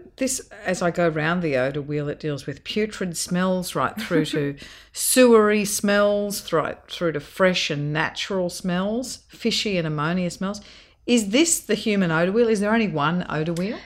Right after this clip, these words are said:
Speaker 2: There are so many odor wheels. So the odor wheel is, like, a really useful tool for communicating different types of odors.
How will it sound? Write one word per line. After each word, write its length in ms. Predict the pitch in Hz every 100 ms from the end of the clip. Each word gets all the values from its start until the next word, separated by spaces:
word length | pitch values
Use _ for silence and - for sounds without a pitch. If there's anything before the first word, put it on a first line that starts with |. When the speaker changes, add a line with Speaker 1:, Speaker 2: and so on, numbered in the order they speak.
| -
Speaker 2:
There 200 | - 269
are 60 | 247
so 420 | - - 247 262
many 300 | 233 196 190
odor 240 | 196 190 190
wheels. 440 | - - - - _ _ -
So 280 | 226 220
the 160 | 226 -
odor 240 | 254 277
wheel 220 | 254 226 220
is, 140 | 202
like, 160 | 180 220
a 60 |
really 300 | 196 214 208
useful 440 | 196 190 - - 190
tool 460 | - 196 185 196
for 320 | - 196 - -
communicating 840 | - 233 233 233 233 208 196 185
different 300 | 185 196 -
types 300 | - - -
of 80 | -
odors. 440 | - - - -